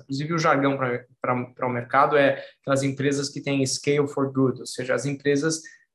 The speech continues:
que têm tamanho pra, ah, movimentar o mercado, né? Então,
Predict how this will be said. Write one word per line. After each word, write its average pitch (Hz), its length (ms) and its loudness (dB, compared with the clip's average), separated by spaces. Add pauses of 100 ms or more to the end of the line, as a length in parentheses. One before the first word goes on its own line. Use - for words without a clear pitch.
que - 80 -6
têm 202 280 2
tamanho 160 540 4
pra, 156 800 6
ah, 135 640 2 (300)
movimentar 139 600 0
o 127 40 2
mercado, 127 500 -6
né? 135 140 0
Então, 160 440 2